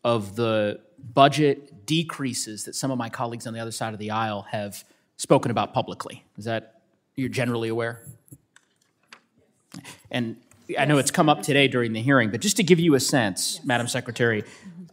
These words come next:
Speaker 1: the Freedom Caucus has passed a resolution that would call for a six hundred and forty-five million dollar decrease in the wildland fire management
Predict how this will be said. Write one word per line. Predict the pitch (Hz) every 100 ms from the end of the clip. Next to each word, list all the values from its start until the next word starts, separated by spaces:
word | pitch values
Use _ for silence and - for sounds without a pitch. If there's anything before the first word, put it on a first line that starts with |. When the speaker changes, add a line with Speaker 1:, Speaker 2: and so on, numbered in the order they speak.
| - -
Speaker 1:
the | 131
Freedom | - 254 214
Caucus | - 113 120 - - - - _ _ _
has | -
passed | - 139 151 143
a |
resolution | 131 127 123 139 - 98 120 - - _ _ _
that | 104 120 131 123 -
would | 127 127
call | - 180 185
for | 190 143 131
a | 113
six | - 240 -
hundred | 226 208 196 -
and | 123
forty-five | - 180 180 185 185 180 - - 160 139 131 127 - - _
million | - 135 170 208 214 202 202 185
dollar | 139 156 123 120 117 _ _ _
decrease | 98 185 185 - 92 - - - - _ -
in | 131
the | 123
wildland | 120 139 170 151 143 135 135 131
fire | - 131 131 131 120 -
management | 110 123 139 127 127 - 107